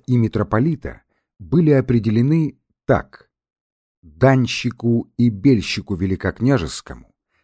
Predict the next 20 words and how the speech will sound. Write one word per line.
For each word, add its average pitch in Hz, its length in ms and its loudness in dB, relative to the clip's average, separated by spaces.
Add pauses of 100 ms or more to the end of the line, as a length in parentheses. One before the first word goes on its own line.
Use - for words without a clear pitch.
(140)
на 117 180 2
митрополичьих 135 1040 0
селах - 640 -2 (240)
не 131 220 2
быть. - 480 -8 (580)
Дань 131 560 2
брать 113 480 2
с - 140 -8
них 139 560 0
в 87 300 -6
выход 135 440 -2
по 123 180 0
оброку, 120 640 0 (500)
по 120 160 6
оброчной 131 680 2
грамоте 110 500 0
великокняжеской. 101 1000 -4 (600)
Ям 127 680 2 (240)
по 123 120 0
старине, 113 720 -2